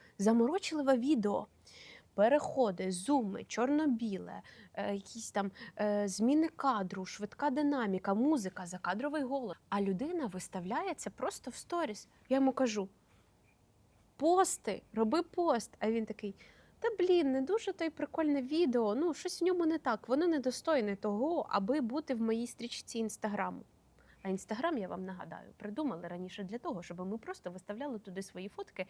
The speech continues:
і це був наш відеощоденничок. Так-так, саме відеощоденничок. Якщо ви не знали, то ми мали туди постити їжу,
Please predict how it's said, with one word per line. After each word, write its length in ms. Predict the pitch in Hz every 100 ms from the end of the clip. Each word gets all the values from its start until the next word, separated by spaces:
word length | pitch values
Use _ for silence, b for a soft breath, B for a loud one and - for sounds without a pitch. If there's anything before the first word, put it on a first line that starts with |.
| B B B
і 100 | 214
це 160 | -
був 240 | 214 349 277
наш 280 | 175 185 b b -
відеощоденничок. 1080 | 302 254 262 - 233 170 165 170 - - - _
Так-так, 480 | 381 - - - -
саме 420 | - - 262 359 -
відеощоденничок. 1200 | 190 226 214 202 - - 185 170 180 175 - -
Якщо 280 | 175 - 233
ви 180 | 185 180
не 120 | 175
знали, 380 | 175 262 359 214 B B B 262 -
то 100 | 226
ми 220 | 240 339
мали 240 | 285 233 220
туди 220 | 196 196
постити 520 | - 214 208 190 180
їжу, 640 | 180 190 311 349 311 349